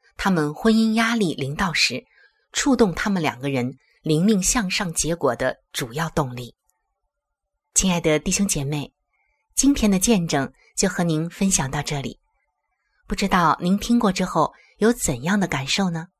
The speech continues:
我们看到，在每一个婚姻当中，都会有着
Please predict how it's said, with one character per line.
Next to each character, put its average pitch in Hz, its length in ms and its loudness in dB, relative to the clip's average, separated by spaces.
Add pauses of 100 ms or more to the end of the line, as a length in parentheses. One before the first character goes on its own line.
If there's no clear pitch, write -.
(1200)
我 165 100 0
们 160 100 0
看 190 220 -2
到， 151 260 -4 (400)
在 269 160 4
每 185 160 4
一 135 140 -4
个 185 220 4
婚 208 180 0
姻 214 160 2
当 180 180 0
中， 170 300 0 (520)
都 285 120 4
会 277 160 2
有 139 200 2
着 151 280 0